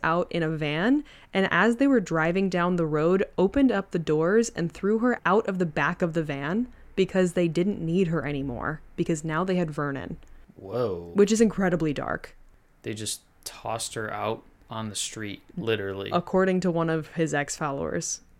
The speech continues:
Speaker 2: Wow.
Speaker 1: Yeah.
Speaker 2: That's so cold.
Speaker 1: Yes. And because he could get a woman in her late sixties pregnant,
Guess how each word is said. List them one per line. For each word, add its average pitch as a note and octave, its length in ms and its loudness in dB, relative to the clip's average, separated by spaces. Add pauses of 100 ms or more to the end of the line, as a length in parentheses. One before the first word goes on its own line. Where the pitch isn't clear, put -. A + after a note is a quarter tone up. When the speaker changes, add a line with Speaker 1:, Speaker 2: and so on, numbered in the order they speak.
(140)
Speaker 2:
Wow. A#2 720 -14
Speaker 1:
Yeah. D#3+ 300 -4 (360)
Speaker 2:
That's A#2+ 240 -12
so C3+ 280 -6
cold. G#2 640 -10 (180)
Speaker 1:
Yes. - 560 -2 (400)
And B3+ 220 8
because C#4 480 2
he B3+ 100 2
could G3 220 2
get G3+ 240 0
a G3+ 60 2
woman F#3+ 420 2
in E3+ 120 -2
her E3+ 140 0
late E3 320 2
sixties E3+ 460 -4
pregnant, G#3+ 600 0